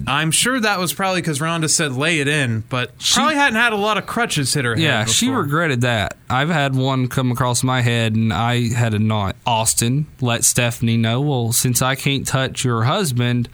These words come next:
Speaker 1: I guess you'll have to
Speaker 2: I
Speaker 1: do.
Speaker 2: guess you'll have to do," and hits a stunner on her.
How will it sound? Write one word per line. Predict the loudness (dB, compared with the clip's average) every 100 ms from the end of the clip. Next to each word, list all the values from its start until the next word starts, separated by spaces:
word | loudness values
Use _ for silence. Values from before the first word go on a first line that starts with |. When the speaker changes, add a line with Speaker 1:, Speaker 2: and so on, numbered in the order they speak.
| -6
Speaker 1:
I | -2
guess | 0 0 0
you'll | 0
have | 0 -2
to | -4 0
Speaker 2:
I | 0
Speaker 1:
do. | 2
Speaker 2:
guess | 0 0
you'll | 0 0
have | 0 -2
to | -2
do," | -2 0 0
and | 2 2
hits | 2 2
a |
stunner | 2 2 0 0 0
on | -2
her. | -4